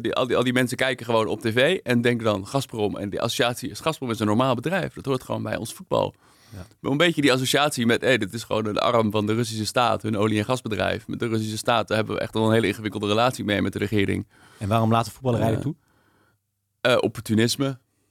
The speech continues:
Speaker 1: eh,
Speaker 2: Geld.
Speaker 1: geld en veel, eh, ja, weinig normen daaromheen. Het duurde ook in het begin van de oorlog in, in, eh,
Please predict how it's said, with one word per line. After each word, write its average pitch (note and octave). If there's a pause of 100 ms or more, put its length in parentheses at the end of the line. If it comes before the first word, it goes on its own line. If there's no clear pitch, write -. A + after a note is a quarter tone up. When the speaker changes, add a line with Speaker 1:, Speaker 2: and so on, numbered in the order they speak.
(100)
Speaker 1:
eh, A2+
Speaker 2:
Geld. A2+
Speaker 1:
geld A#2 (320)
en A2+
veel, A2
eh, G2+
ja, G#2
weinig G#2+ (260)
normen A2
daaromheen. G#2+ (200)
Het B2
duurde D#3
ook C3+
in A2+
het A#2+
begin C3
van A#2+
de G2+
oorlog G#2+
in, G#2
in, G#2+
eh, G2